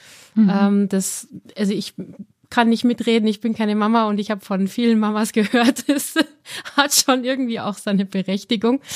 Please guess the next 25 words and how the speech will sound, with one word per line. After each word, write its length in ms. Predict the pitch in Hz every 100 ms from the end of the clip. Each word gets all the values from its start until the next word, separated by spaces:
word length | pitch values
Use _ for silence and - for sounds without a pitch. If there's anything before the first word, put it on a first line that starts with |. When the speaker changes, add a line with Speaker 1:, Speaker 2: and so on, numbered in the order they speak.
| - - 202 -
Speaker 2:
dass 440 | - 202 - - -
viele 360 | - - 220 208
helfende 480 | 202 202 190 202 190
Hände 340 | 196 214 202
einfach, 680 | 175 190 202 196 190 - - _ _ _ _
einfach 460 | - 190 196 190 -
gebraucht 440 | 196 165 185 196
werden 480 | 190 196 208 233 247 _
und 460 | 190 196 196 190 - _
die 80 | 190
Gemeinschaft 920 | 196 185 180 220 196 180 - - - _ -
sehr 340 | - 185 185
wichtig 400 | 196 220 - 160
ist 320 | - 156 - -
und 220 | 165 165
dieses 380 | 180 170 - - 240 202 196 175 170
Zugehörigkeitsgefühl, 920 | 160 - 160 - 160 - 180 170 165 - - -
ich 260 | - 202 -
gehöre 400 | 196 175 190 185
zu 140 | - 156
dieser 320 | 180 170 165
Gemeinschaft, 800 | 160 160 170 170 - 151 - 185
das 140 | 170
ist 180 | 170 -
mein, 440 | 156 156 151 147